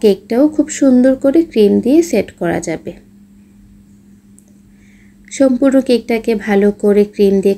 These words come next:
কভার করে নিচ্ছি। আর উপরে আমি কিছুটা, আহ, সিম্পলভাবে just একটু ঘুরিয়ে গাড়িয়ে কিছু ফুলের মতো করার চেষ্টা করেছিলাম, তবে খুব একটা ফুল করতে পারিনি। যেহেতু বাসাতেই খাবো,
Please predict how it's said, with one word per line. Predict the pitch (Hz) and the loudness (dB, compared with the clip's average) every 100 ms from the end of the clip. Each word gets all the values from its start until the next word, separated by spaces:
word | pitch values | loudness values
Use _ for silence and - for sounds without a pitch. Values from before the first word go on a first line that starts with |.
| 202 | -4
কভার | 180 185 | -4 -4
করে | 180 196 208 | -4 -2 0
নিচ্ছি। | 220 226 220 - 247 233 240 - - _ _ _ _ - _ - | 0 -2 -6 -6 -2 -4 -4 -18 -20 _ _ _ _ -20 _ -8
আর | 262 262 | 0 2
উপরে | - 240 - 269 269 311 349 - | 2 -2 0 2 4 4 2 -2
আমি | 233 214 | -4 -2
কিছুটা, | 208 214 208 226 208 208 202 202 - - - _ _ - | 0 -2 -4 -4 -4 -4 -4 -6 -10 -20 -20 _ _ -12
আহ, | 202 196 196 | -8 -8 -10
সিম্পলভাবে | - 277 339 330 302 277 220 269 269 | 0 0 4 4 4 0 0 -2 0
just | 254 240 - | -2 -2 -4
একটু | 220 - 202 | -8 -6 -4
ঘুরিয়ে | 220 214 214 | -2 2 2
গাড়িয়ে | 214 208 220 320 359 - _ | 2 0 2 2 -2 -8 _
কিছু | 226 220 | -6 -6
ফুলের | 208 220 208 202 | -4 0 2 2
মতো | 202 208 | 0 -4
করার | 208 214 | -4 -4
চেষ্টা | 214 220 - 240 | -2 -6 -6 -6
করেছিলাম, | 254 254 247 269 294 330 | 0 0 0 -4 -2 -2
তবে | 294 262 | 0 -2
খুব | 254 - 247 | -2 -4 -2
একটা | 240 240 | -2 -4
ফুল | 262 247 240 | -6 -2 -2
করতে | 226 226 254 | -2 -4 -4
পারিনি। | 240 226 233 240 359 - - - - | -4 -2 0 0 -2 -6 -20 -20 -12
যেহেতু | 254 277 294 | 0 2 2
বাসাতেই | 247 247 269 262 277 | 0 0 -2 0 -2
খাবো, | 277 - 240 214 247 262 | -2 -6 -6 0 0 0